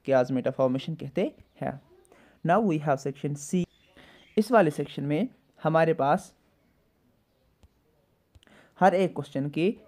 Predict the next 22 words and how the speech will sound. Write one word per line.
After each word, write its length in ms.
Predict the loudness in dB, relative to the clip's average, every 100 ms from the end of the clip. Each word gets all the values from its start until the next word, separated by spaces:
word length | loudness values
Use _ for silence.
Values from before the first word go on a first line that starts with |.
| _
तीन 240 | 2 4 2
मार्क्स 320 | -2 -8 -8
है, 60 |
ठीक 220 | -6 -2 0
है? 220 | 0 -4 _ _ _
So 340 | 2 4 4 0 -2
पहला 200 | 2 4
क्वेश्चन 300 | 2 0 0
क्या 120 | 2
है? 100 | 0
All 380 | 4 6 8 6
vertebrates 520 | 2 2 0 0 0
are 160 | -2 0 6
chordates, 560 | 6 6 0 -2 -4 0
but 160 | 2 0 -10 0 4
all 300 | 6 6 6 6
chordates 360 | 6 4 -2 0
are 200 | 2 2
not 240 | -2 -2
vertebrates। 580 | -2 -2 0 0 -2 -10 _ _ -8
Justify 420 | -6 -4 0 0
the 100 | 0